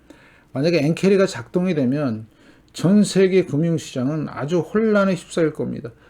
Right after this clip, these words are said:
이런 것들을 여러분들이 참고해 두시고 잘 보시라. 상당히 약세죠. 네, 이거를 보시면 되겠고요. 그래서 달러 무시하는 애가 누구야? 골드. 예, 지금,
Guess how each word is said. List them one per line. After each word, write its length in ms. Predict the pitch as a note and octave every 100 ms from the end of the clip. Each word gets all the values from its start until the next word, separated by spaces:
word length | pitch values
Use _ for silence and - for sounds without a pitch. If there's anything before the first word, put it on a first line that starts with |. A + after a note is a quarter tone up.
| _ -
이런 160 | D3
것들을 320 | C#3 B2+ C#3+
여러분들이 580 | B2+ A2+ A2+ - D3+ F#3
참고해 460 | F#3 - E3 D#3 C3
두시고 340 | B2+ - A#2+
잘 240 | A2+ B2 A#2+
보시라. 400 | B2+ - B2 A2 _ - _
상당히 520 | - - G#3+ G3+ F#3+
약세죠. 580 | B2 - F3 C3+ D#3 G#3 _ _ _ _
네, 260 | B2 G#2 E2 _
이거를 280 | C3+ C#3 C3+
보시면 360 | B2 C3 C3
되겠고요. 640 | A#2+ B2 D3 - A2+ B2 D3+ _ - _
그래서 300 | C3 C#3+ E3
달러 420 | F3 F3 F#3+ F#3
무시하는 500 | D#3+ B2 - D#3 C#3
애가 160 | C3+ C#3+
누구야? 360 | A#2 A2+ B2 B2
골드. 420 | D#3+ D3+ A#2+ - - _ _ _ _ _
예, 180 | B2 A2
지금, 600 | - E3 E3 C#3+ G3 G#3